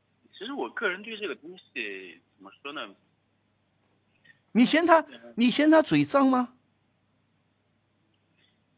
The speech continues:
Speaker 1: 这个倒没有吧。
Speaker 2: 你讨厌他身上的气味吗？
Speaker 1: 也没有吧。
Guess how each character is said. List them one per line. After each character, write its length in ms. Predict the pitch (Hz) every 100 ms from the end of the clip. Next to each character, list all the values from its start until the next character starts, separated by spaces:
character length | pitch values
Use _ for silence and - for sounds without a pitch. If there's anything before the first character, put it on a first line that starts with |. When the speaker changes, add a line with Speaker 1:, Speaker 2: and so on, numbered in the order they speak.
| _ _ _ _ _ _
Speaker 1:
这 120 | 175
个 120 | 120 107
倒 180 | 127
没 140 | 107 101
有 300 | 104 117 87
吧。 180 | _ 85 _ _ _ _
Speaker 2:
你 140 | 202 269
讨 240 | - 202
厌 140 | 277
他 100 | 254
身 200 | 262 277
上 120 | 269 254
的 120 | 240
气 220 | - 262
味 140 | 233
吗？ 300 | 226 220 214 _ _ _ _ _ _ _ _ _ _ _ _ _ _ _ _ _ _ _ _
Speaker 1:
也 320 | 104 98 95
没 240 | 98 101
有 160 | 110 98
吧。 160 | _